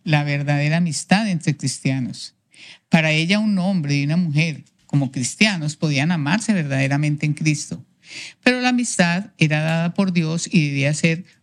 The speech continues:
honorable, s-, santa ante Él. Pero no era un romance. Así que ella le escribió esta carta explicando de manera lógica cómo podían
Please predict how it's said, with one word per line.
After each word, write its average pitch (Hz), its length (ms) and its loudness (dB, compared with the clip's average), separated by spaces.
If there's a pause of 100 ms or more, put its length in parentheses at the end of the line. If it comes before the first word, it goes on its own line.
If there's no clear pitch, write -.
(140)
honorable, 160 800 0 (100)
s-, - 280 -8
santa 196 580 0
ante 143 400 -2
Él. 127 180 -8 (500)
Pero 196 240 0
no 143 220 0
era 151 240 0
un 160 180 -2
romance. 160 640 -2 (1000)
Así 214 240 2
que 240 320 2
ella 202 320 0 (180)
le 165 100 4
escribió 156 440 0
esta 190 340 -2
carta 170 580 -2 (160)
explicando 151 840 0
de 190 120 2
manera 135 380 0
lógica 165 800 0
cómo 156 240 -2
podían 151 540 -2